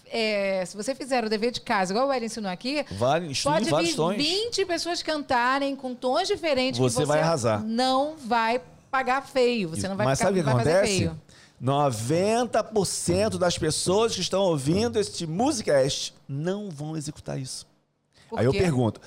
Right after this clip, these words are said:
Speaker 2: porque as pessoas estão acostumadas a ouvir, "Olha que coisa interessante", e não executa.
Speaker 1: Não vai pro teclado.
Speaker 2: Agora eu pergunto, você vai fazer parte de quem?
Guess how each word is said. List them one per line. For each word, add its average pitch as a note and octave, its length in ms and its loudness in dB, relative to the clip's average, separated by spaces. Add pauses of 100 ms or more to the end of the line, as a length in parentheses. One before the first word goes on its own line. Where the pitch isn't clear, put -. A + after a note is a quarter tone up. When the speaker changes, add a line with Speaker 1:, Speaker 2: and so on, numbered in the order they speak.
(160)
Speaker 2:
porque - 240 0
as G3 100 0
pessoas F#3+ 300 -2
estão F#3 220 -2
acostumadas C#3+ 760 -2
a C3+ 40 4
ouvir, B2 560 0 (420)
"Olha G3 340 -2
que G3+ 100 -12
coisa G#3+ 300 0
interessante", G#3+ 840 0
e G#3+ 100 0
não A3+ 240 4
executa. A3+ 280 2
Speaker 1:
Não A3+ 140 4
vai A#3 260 2
pro A#3 120 -2
teclado. F3 560 -2
Speaker 2:
Agora E3 200 4
eu A3 60 2
pergunto, D#3 440 2
você A#2 180 0
vai C#3 100 2
fazer C#3+ 240 2
parte D#3+ 260 0
de F3+ 100 2
quem? A2 360 0